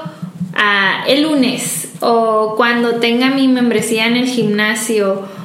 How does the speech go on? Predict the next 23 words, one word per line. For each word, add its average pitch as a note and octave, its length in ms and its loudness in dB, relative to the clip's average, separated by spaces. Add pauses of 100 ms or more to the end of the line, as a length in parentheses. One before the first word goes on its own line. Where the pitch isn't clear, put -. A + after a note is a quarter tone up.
(160)
o G#3+ 400 0
cuando A3 220 -2
tenga G#3+ 260 0
mi A3 400 2
ropa G#3+ 380 0
deportiva, G3 1120 -2
o F#3+ 100 -2
cuando G3+ 240 -2
mi G#3 320 0
amistad G#3 460 -2
vaya A#3+ 300 0
conmigo, G#3 680 -2 (360)
y A3 340 0
siempre A3+ 420 0
lo C4+ 140 2
dejamos A3 680 -2
para G#3+ 360 0
el G3+ 80 0
mañana G3+ 640 0
y B3 140 2
no G#3+ 160 0
tomamos A3+ 440 0
acción G#3+ 600 -2